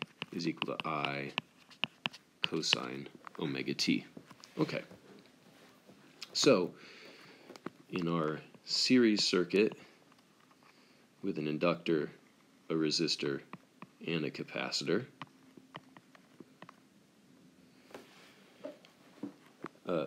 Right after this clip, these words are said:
the resistance in ohms is just the, the value of R. effectively, the inductor has something like resistance. It has a quantity that's measured in ohms. There's a relationship for an inductor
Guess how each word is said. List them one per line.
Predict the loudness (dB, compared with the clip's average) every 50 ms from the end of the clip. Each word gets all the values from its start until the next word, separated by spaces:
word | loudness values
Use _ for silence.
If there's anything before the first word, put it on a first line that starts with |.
| -2
the | 0 2 4
resistance | 4 4 4 4 4 4 4 4 2 0 0 2 0 0 -2 -2 -8 -20 -20 -18 -4 0
in | 0 2 2 2
ohms | 4 4 4 6 6 4 4 2 2 0 -2 -2 -2
is | -2 -4 -4
just | -4 -2 0 2 2 2 2 0 -2 -2 -4 -12 -12 -20 -20 -20 -6 0 0 0 0 -2 -16 -8
the, | -6 -6 -6 -6 -6
the | -4 -4 -2
value | 0 0 2 4 4 4 2 2 2 0
of | 0 -2 0 0
R. | 2 2 2 2 0 -4 -10 -18 -20 -20 -20 -20 -20 -20 -20 -20 -20 -20 -20 -20 -20 -20 _ _ _ -20 -20 -20 -20 -20 -20 -20 -20 -20 -20 -20 -20 -20 -20 -20 -12 -12 -8 -8
effectively, | -8 -8 2 4 4 4 6 6 4 4 4 2 0 0 0 0 -2 -4 -14 -16 -16 -16 -16 -14 -10 -4
the | 0 2
inductor | 2 2 2 2 2 2 2 0 0 0 0
has | 0 -2 -2 0 0
something | 0 0 2 0 0 -2 -4 -4 -4 -2 0 2 2
like | 2 2 0 0 -2
resistance. | -2 0 0 0 0 0 -2 -2 -6 -4 -4
It | -4 -4 -4
has | -2 0 2 2 2
a | 0
quantity | -4 -4 -2 0 0 0 0 0 0 0 0
that's | 0 -2 -4 -2
measured | -2 -2 -2 -2 -2 -4
in | -4 -4 -4
ohms. | -2 0 0 0 0 -2 -6 -6 -6 -8 -8 -12 -20 -14 -2
There's | 0 0 2 2 2
a | 2
relationship | 2 2 2 2 4 4 4 4 4 0 0 0 0 0 2 2 0 0 -4 -14 -20 -20 -20 -16
for | -4 0 2 2
an | 4
inductor | 4 2 2 2 2 2 0 0 -2 -2 -2 -2